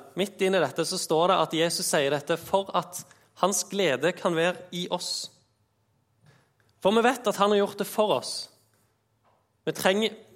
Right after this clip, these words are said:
vi trenger ikke å følge loven for å få Guds kjærlighet. Pilen går andre veien. Og derfor, selv når vi mislykkes, så kan vi ha en glede i at Jesus har lyktes for oss, og derfor fortsette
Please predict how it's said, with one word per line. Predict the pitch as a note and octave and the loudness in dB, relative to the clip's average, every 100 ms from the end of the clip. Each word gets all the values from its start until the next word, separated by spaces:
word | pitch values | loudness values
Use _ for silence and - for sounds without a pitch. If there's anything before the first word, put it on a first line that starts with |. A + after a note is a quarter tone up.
| - - | -20 -14
vi | F#3 F#3 | -6 -4
trenger | - F3+ G3+ G#3+ | 0 2 2 0
ikke | - E3 E3 D#3+ D#3 | 2 2 2 0 2
å | D#3+ E3 - | 4 2 -2
følge | - D3 C#3 | -2 0 2
loven | C#3+ C#3+ E3 D#3 B2 - - _ - | 4 2 2 0 -2 -14 -20 _ -8
for | C3+ | -6
å | D3 | -6
få | - F#3 G#3 | 0 0 2
Guds | E3+ - | -2 -2
kjærlighet. | A#2+ A2+ A#2+ A2+ - - _ _ _ _ _ _ | -4 -4 -6 -10 -18 -20 _ _ _ _ _ _
Pilen | - E3 G3+ F3 | -4 0 0 2
går | D#3+ F#3 E3 | 2 2 0
andre | C#3 B2+ C3+ | -2 0 0
veien. | D3 C3+ B2 - _ _ _ _ _ - - | 2 0 -6 -16 _ _ _ _ _ -20 -6
Og | D#3+ | 0
derfor, | F#3+ - A3 E3+ | 0 2 2 2
selv | - - - F#3 C4 A3 - - | 0 -2 0 0 2 0 -4 -2
når | D#3 D#3+ | 0 2
vi | C#3+ | 0
mislykkes, | - D3 - - - - - _ _ _ - - - | -2 -6 -6 -8 -8 -12 -18 _ _ _ -20 -20 -16
så | - | -8
kan | D3+ D3 | -2 -2
vi | C#3+ | 2
ha | C#3+ D#3+ | 4 4
en | D#3+ | 0
glede | C#3+ B2+ A#2 D3 | 0 -2 0 0
i | |
at | D3+ - - | 0 -4 -6
Jesus | D#3 D3+ C#3 | -4 -4 -4
har | C#3 | -4
lyktes | C3 - - | -4 -8 -6
for | - E3 C4 | -2 0 0
oss, | D4 - - _ _ _ - | -2 -10 -16 _ _ _ -8
og | - | -2
derfor | D#3 - E3 - - - _ - | 0 2 0 -2 -14 -20 _ -4
fortsette | F#3+ - A#3 - D3+ | -4 -4 -8 -2 0